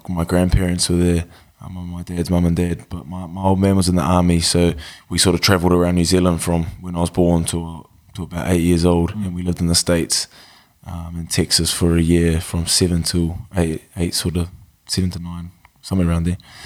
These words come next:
Speaker 1: Um, and that's when we settled in Wellington, but we were just down for the weekend at my grandparents', so that's why I was born in Masterton, so obviously not too far from Wellington, but yeah, we've been in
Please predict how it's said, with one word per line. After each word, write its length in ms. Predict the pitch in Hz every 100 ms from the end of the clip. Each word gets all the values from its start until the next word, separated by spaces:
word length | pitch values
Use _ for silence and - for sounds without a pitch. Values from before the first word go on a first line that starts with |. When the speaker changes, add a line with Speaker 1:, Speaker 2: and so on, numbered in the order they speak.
| - - -
Speaker 1:
Um, 140 | - 71
and 80 |
that's 180 | 87 -
when 60 | 90
we 60 | 85
settled 260 | 92 87
in 80 | 87
Wellington, 460 | 87 90 90 90 85
but 240 | 85 87 - - - - -
we 80 | 90
were 80 | 85
just 180 | 87 -
down 240 | 90 90
for 120 | 87
the 80 | 90
weekend 360 | 85 90 92 87
at 80 | 80
my 120 | 85
grandparents', 560 | 90 87 87 90 82
so 80 | 82
that's 220 | 87 82 90
why 60 |
I 40 | 85
was 60 |
born 180 | 85 87
in 60 | 87
Masterton, 500 | 87 87 - 90 82
so 140 | -
obviously 280 | 82 85 95
not 160 | 92 -
too 120 | 82
far 220 | - 82
from 200 | - 82
Wellington, 420 | 82 82 - 85
but 140 | 85 -
yeah, 180 | 90 85
we've 180 | 85 85
been 180 | 87 85
in 160 | 85